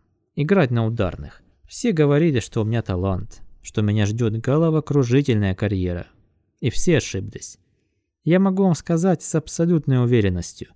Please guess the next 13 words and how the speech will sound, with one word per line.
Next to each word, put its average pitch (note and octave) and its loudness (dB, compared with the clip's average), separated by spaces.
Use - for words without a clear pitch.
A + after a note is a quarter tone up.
что - 0
меня F#2+ 0
ждет. G2 -6
Долгая D#3+ 0
и - -6
мучительная G#2+ -2
смерть, - -8
если A#2 -2
я A2+ 2
не G#2+ 2
решу A2 -2
сделать G#2 -2
то, B2+ -2